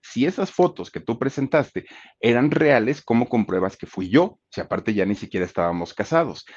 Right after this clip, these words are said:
Entonces empieza una batalla tremenda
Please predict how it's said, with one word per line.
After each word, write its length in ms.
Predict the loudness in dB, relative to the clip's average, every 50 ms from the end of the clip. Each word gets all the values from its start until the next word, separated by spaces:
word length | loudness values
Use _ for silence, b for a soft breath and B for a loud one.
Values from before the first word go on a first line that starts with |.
| B B B B B
Entonces 640 | B 0 0 4 4 4 4 4 2 2 0 0 -4 0
empieza 680 | 2 4 4 2 0 -4 -4 0 2 2 2 2 -2
una 200 | -2 0 0 0
batalla 500 | 0 -2 -2 0 0 2 2 2 0 -2
tremenda 500 | -2 0 2 2 4 4 2 2 0 -2